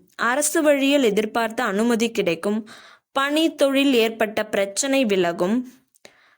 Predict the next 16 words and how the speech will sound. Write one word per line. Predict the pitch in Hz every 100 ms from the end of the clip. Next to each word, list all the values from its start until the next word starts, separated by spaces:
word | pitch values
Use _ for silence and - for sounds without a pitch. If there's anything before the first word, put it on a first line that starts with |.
| -
வருமானம் | 214 240 302 330 269 220 277
அதிகரிக்கும். | 196 202 190 175 180 185 196 226 - -
செவ்வாய் | 262 240 294 339 349
சஞ்சாரத்தால் | 269 220 208 190 180 180 180 240 - - - -
அனைத்திலும் | 226 269 339 262 262 285
முன்னேற்றம் | 233 214 240 220 220 240
ஏற்படும். | 202 196 196 185 190 208 - - 214
ஆண்டு | 247 320 339 349
முழுவதும் | 269 202 196 185 180 226 - - - - 202
யோகமாக | 254 302 330 320 240 190 220 226
இருக்கும். | 190 180 180 190 190 - -
பொருளாதார | 233 254 302 311 302 294 294
நிலை | 220 202 233
உயரும். | 202 190 170 208 - - -
வெளிநாட்டு | - 233 294 320 311 269
முயற்சி | 294 208 214 214